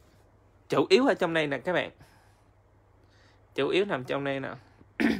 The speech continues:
Eric ơi, câu hỏi này á, là để, ờ, thầy nhắn tin thì trả lời riêng cho em ha. Người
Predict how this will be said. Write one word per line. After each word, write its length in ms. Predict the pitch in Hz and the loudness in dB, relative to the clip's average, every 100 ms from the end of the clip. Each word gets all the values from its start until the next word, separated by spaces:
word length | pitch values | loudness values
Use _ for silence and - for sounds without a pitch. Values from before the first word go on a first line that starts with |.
| - _ - - - | -8 _ -20 -10 -2
Eric 240 | 185 240 | 2 4
ơi, 140 | 180 | 2
câu 160 | 170 160 | 6 4
hỏi 240 | 139 127 | 4 0
này 340 | 208 165 127 123 | 0 0 0 2
á, 240 | 185 185 | 4 4
là 560 | 127 123 123 120 120 117 - - - - | 0 2 4 4 2 0 -8 -20 -20 -6
để, 360 | 123 120 170 202 | 0 2 2 2
ờ, 120 | 170 | 0
thầy 240 | 165 123 123 | -2 -4 -4
nhắn 400 | 127 139 156 226 | -6 -2 -2 0
tin 220 | 185 165 | -2 -2
thì 120 | 139 | -4
trả 180 | 123 147 | 0 2
lời 180 | 165 131 | 4 4
riêng 400 | 143 175 180 180 | 4 4 2 2
cho 120 | 190 | 2
em 220 | 190 208 | 4 4
ha. 320 | 226 220 160 - _ _ _ _ - _ _ _ _ _ _ _ _ _ _ _ _ _ _ _ _ _ _ _ _ _ _ _ _ _ _ _ _ _ _ _ _ 165 | 6 6 4 -2 _ _ _ _ -20 _ _ _ _ _ _ _ _ _ _ _ _ _ _ _ _ _ _ _ _ _ _ _ _ _ _ _ _ _ _ _ _ -6
Người 240 | 139 | -4